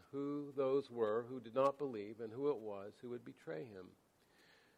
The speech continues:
Jesus was not surprised by this. He was not caught off guard. He knew from the beginning, and I think it says from the beginning. I think it means from the beginning. <laughs> I think even before he said, "Let there be light,"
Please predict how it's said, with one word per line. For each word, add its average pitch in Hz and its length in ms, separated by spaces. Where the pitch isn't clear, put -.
Jesus 160 440
was 127 160
not 135 260
surprised 135 580
by 98 200
this. 110 200
He 131 80
was 123 140
not 131 240
caught 120 240
off 113 160
guard. 95 360
He 147 120
knew 139 200
from 131 240
the 123 80
beginning, 110 480
and 104 100
I 107 60
think 131 240
it 117 100
says 120 220
from 131 160
the 113 60
beginning. 110 460
I 113 40
think 113 140
it 113 80
means 113 220
from 123 180
the 98 60
beginning. 98 460
<laughs> - 840
I 127 40
think 123 160
even 127 160
before 131 280
he 117 60
said, 127 160
"Let 123 140
there 113 100
be 107 120
light," 107 220